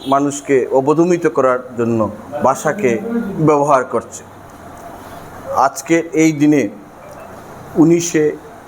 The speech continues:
একুশে সম্মাননা পদক প্রদান করা হয়। এই অঞ্চলে বিভিন্ন ক্ষেত্রে বিশিষ্ট ছয় ব্যক্তিত্বকে, তারা হলেন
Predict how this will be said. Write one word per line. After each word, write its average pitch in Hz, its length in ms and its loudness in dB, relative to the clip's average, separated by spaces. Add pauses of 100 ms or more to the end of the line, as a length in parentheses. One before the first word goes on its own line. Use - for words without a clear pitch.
একুশে 131 500 2 (540)
সম্মাননা 135 840 0 (200)
পদক 131 280 2 (260)
প্রদান 135 300 2
করা 139 240 2
হয়। 143 240 -2 (800)
এই 160 200 6
অঞ্চলে 165 440 2
বিভিন্ন 180 460 2
ক্ষেত্রে 143 460 -2 (1600)
বিশিষ্ট 147 460 0 (120)
ছয় 127 320 2 (280)
ব্যক্তিত্বকে, 127 680 -4 (1600)
তারা 127 200 4
হলেন 131 360 -2